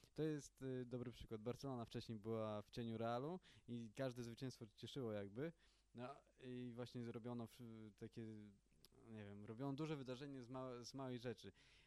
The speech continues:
Ale właśnie chciałem tylko powiedzieć, że z Milanem może dwadzieścia minut wyglądało dobrze,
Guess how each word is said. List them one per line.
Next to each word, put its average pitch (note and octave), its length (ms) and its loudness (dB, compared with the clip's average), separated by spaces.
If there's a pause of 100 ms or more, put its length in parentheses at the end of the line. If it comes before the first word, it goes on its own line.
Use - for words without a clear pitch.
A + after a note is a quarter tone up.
Ale B2+ 180 2 (240)
właśnie D#3 500 2
chciałem E3 260 2
tylko D#3+ 180 -4
powiedzieć, D3+ 240 0
że C#3+ 120 -2
z B2 100 -8
Milanem D3 460 0 (560)
może G3 320 4
dwadzieścia D#3+ 400 2
minut D#3+ 300 2
wyglądało B2+ 800 4 (540)
dobrze, A#2 520 4